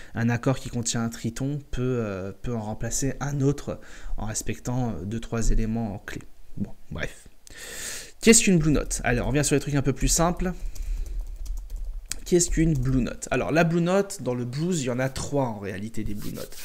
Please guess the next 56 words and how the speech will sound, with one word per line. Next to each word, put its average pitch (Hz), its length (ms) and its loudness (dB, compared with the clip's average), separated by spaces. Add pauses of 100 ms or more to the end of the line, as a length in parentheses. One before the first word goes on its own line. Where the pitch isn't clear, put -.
(320)
La 127 140 6
blue 143 160 6
note 151 180 4
par 139 100 6
excellence, 139 340 0
c'est 131 80 0
la 113 80 6
quinte 127 200 0
diminuée, 123 540 2
c'est - 140 -6
celle 120 220 0
qu'on 117 140 -6
connaît 104 300 -4
bien, 131 240 -4
puisqu'elle - 380 -4
est, 107 60 -2
s'intègre 117 420 2
vraiment 131 160 2
dans 139 80 2
la 120 100 2
gamme 123 160 0
pentatonique 117 580 0
mineure. 123 320 2 (320)
On - 40 -8
n'a - 60 -6
pas 127 100 2
besoin 135 180 4
de 135 60 4
penser 131 260 0
les 123 220 0
accords 127 280 -2
pour 110 160 -4
l'exploiter, 113 460 -4
elle 156 80 0
fait - 140 -6
partie - 320 6
de 123 80 0
la 117 100 2
gamme 110 240 0
en 76 80 -8
fait, 95 180 -8
elle 107 60 -4
s'est 104 140 -4
vraiment 139 320 0 (400)
cristallisée 135 540 2
dans 120 100 0
la 107 120 0
gamme. 73 280 -8
Donc 90 160 -6
ça, 147 120 4
c'est 143 160 0
la 113 120 0
blue 113 180 -2
note 127 260 0
numéro 110 360 -2
une. 220 260 -2